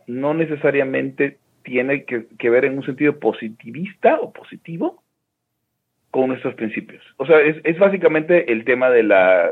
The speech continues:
del consecuencialismo. Es decir, tú, y tú siempre lo dices, Pepe, o sea, si el pro-, si el llevarnos, si el llevar al nap ocasiona cosas que no deseamos,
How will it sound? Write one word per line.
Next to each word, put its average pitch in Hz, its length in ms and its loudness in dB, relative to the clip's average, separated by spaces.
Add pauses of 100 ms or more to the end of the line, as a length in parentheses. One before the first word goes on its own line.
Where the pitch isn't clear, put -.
del 104 160 0
consecuencialismo. - 640 -8 (920)
Es 131 180 0
decir, 151 420 0 (340)
tú, 139 100 -10
y 143 80 -4
tú 180 160 -2
siempre 170 280 2
lo 127 80 4
dices, 107 240 0
Pepe, - 240 -6
o - 120 -8
sea, 101 260 2 (160)
si 117 420 -4
el 110 220 -2 (300)
pro-, 120 400 2
si 127 100 -6
el 117 300 -6
llevarnos, 135 560 2 (100)
si 135 80 -6
el 117 80 -4
llevar 127 240 4
al 160 140 0
nap 110 300 -2 (920)
ocasiona 135 520 0
cosas 165 260 0
que 143 100 -2
no 135 140 0
deseamos, 160 520 0